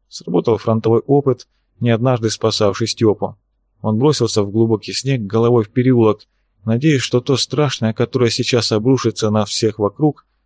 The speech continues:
пронесется мимо. Взрывная волна вбила его в снег, а грохот оглушил.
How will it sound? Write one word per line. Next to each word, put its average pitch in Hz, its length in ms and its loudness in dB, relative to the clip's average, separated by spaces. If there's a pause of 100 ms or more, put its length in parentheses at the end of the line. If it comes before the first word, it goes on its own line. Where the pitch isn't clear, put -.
(240)
пронесется 120 680 0
мимо. 95 360 -2 (2500)
Взрывная 156 560 2
волна 147 520 2 (100)
вбила 131 400 4
его 123 240 6
в 120 40 -4
снег, 110 380 0 (400)
а 104 180 2
грохот 131 440 0
оглушил. 107 540 0